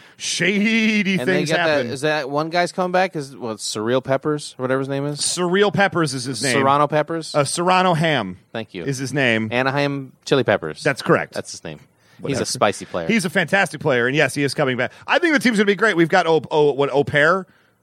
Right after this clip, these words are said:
Speaker 1: coming from, uh, uh, uh, he transferred just like Jake Rudock did last
Speaker 2: Yeah,
Speaker 1: year.
Speaker 2: he's great at watching, uh, British kids, but what else can he do? <laughs>
Speaker 1: Mister Belva Au Pair? Is that where you're going with that?
Speaker 2: <laughs> No, just a, <laughs>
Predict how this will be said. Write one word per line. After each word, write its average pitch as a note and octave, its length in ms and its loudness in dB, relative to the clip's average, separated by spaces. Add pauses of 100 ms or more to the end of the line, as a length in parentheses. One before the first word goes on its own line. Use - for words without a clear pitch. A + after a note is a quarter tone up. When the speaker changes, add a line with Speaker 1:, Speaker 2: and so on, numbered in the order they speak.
(100)
Speaker 1:
coming E3+ 380 0
from, D#3+ 380 2
uh, D3+ 40 2
uh, C#3+ 240 4 (340)
uh, B2+ 240 0
he D3+ 100 0
transferred F3+ 600 0
just D3+ 180 -4
like E3 120 0
Jake E3 200 0
Rudock D3+ 440 2
did F3 180 0
last B2+ 280 -2
Speaker 2:
Yeah, E3 140 0
Speaker 1:
year. D#3+ 80 -2
Speaker 2:
he's F3+ 140 -6
great F#3 200 -2
at D#3 80 -8
watching, B2+ 400 -2
uh, G2+ 120 -2
British G#2 320 -2
kids, F#2 360 -4
but E2 200 -4
what A2 120 -2
else A2+ 160 2
can - 140 -4
he A#2 160 2 (180)
do? C#3 80 2 (180)
<laughs> - 200 -20
Speaker 1:
Mister E3 400 2
Belva D#3 480 2
Au E3+ 160 2
Pair? F3+ 320 -2
Is E3+ 100 -2
that D#3 160 0
where F#3 80 2
you're F#3 80 2
going D3+ 280 0
with F#3+ 120 -6
that? A3+ 280 -2 (200)
Speaker 2:
<laughs> - 160 -10
No, G#3 220 -6
just A2 180 -10
a, B2 80 -8 (480)
<laughs> C#3 340 -6